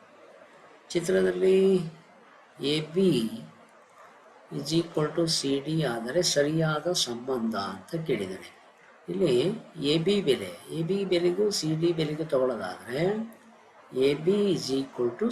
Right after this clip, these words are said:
ಸಿ ಡಿ. ಈ ಭಾಗ, ಈ ಭಾಗ ಸಮನಾಗಿದೆ ಅಂತ ಹೇಳ್ತಾನೆ. ಇಲ್ಲಿ ತಗೊಂಡಾಗ ಎ ಸಿ ಭಾಗ ಬಿ ಡಿ ಭಾಗಕ್ಕೆ ಸಮನಾಗುತ್ತೆ. ಯಾಕೆ ಅಂತಂದು ಹೇಳಿದ್ರೆ ನಮಗೆ ಯುಕ್ಲಿಡ್ನ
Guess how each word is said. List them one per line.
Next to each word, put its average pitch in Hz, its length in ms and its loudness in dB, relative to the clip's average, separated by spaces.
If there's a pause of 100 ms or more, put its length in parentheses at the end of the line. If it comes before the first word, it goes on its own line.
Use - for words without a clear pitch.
ಸಿ 208 140 4 (140)
ಡಿ. 95 100 -10 (800)
ಈ - 20 0 (240)
ಭಾಗ, 156 240 4 (300)
ಈ - 20 -2 (160)
ಭಾಗ 120 180 -2 (180)
ಸಮನಾಗಿದೆ 123 680 -4
ಅಂತ - 120 -8 (120)
ಹೇಳ್ತಾನೆ. 110 340 -6 (120)
ಇಲ್ಲಿ 220 180 -2 (140)
ತಗೊಂಡಾಗ 127 520 0 (1000)
ಎ - 20 4 (140)
ಸಿ 202 120 0 (200)
ಭಾಗ 101 240 -2 (640)
ಬಿ 127 100 2 (140)
ಡಿ 160 100 2 (140)
ಭಾಗಕ್ಕೆ 110 480 -2 (460)
ಸಮನಾಗುತ್ತೆ. 104 680 -4
ಯಾಕೆ 214 300 -2
ಅಂತಂದು 110 320 -8
ಹೇಳಿದ್ರೆ 113 340 -2 (640)
ನಮಗೆ 135 260 2
ಯುಕ್ಲಿಡ್ನ 165 580 2